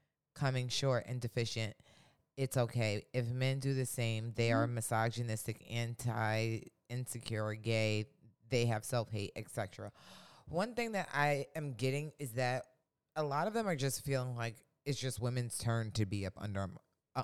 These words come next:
Speaker 1: up under the microscope, you know, and,
Speaker 2: Yeah.
Speaker 1: and we're just not comfortable with it. Well,
Speaker 2: Yeah.
Speaker 1: some, some women are just not comfortable.
Speaker 2: Well, I think that women have, well, the women who go on this little situation with Kevin Samuels, I don't think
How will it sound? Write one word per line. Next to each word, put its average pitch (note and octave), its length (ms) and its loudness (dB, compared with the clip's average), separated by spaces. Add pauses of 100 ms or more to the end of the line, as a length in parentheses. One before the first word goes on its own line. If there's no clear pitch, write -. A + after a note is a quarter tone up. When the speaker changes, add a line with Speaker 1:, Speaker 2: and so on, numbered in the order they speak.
(140)
Speaker 1:
up A#2+ 160 0
under A2 180 4
the G2 120 -2
microscope, E2+ 560 -8 (180)
you A#2 140 2
know, A2 260 4
and, A#2 240 -2
Speaker 2:
Yeah. E3+ 220 0
Speaker 1:
and B2 80 4
we're C3 100 8
just A2 220 0
not G2+ 140 -2
comfortable F#2+ 460 -10
with - 160 -12
it. - 140 -12 (400)
Well, G#2+ 260 -4
Speaker 2:
Yeah. E3+ 220 -8
Speaker 1:
some, A#2 400 -4
some A#2+ 280 0
women G2 240 -4
are G2+ 120 -8
just - 180 -12
not - 140 -14
comfortable. - 380 -6
Speaker 2:
Well, - 80 6
I G#3 40 6
think A#3+ 340 0 (120)
that F3 380 4
women F3 300 0
have, E3 500 0 (1500)
well, D#3+ 220 2
the E3 160 2
women E3+ 240 4
who D3+ 400 4
go D3+ 200 4
on C#3 200 0
this - 320 -6
little C#3 460 -2
situation C#3+ 520 -4
with B2 140 -2
Kevin C#3+ 260 -2
Samuels, D3+ 440 -2
I D#3+ 100 0
don't E3+ 280 0
think E3+ 260 -4